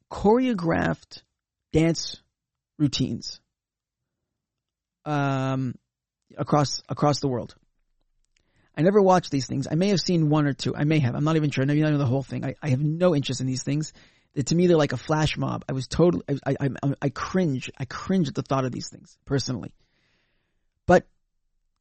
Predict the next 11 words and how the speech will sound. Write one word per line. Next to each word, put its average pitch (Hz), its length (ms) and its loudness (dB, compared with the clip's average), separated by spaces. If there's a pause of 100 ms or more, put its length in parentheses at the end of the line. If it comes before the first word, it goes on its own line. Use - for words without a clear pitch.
(1160)
th-, 156 280 -16
everybody, 214 500 4 (420)
everybody 202 440 2
was 170 120 6
loving 240 360 2
these 127 160 -2
things. - 320 -20 (640)
Why? 147 280 -2 (1900)
Well, 175 300 4 (560)
you 175 100 -2
see, 196 360 -2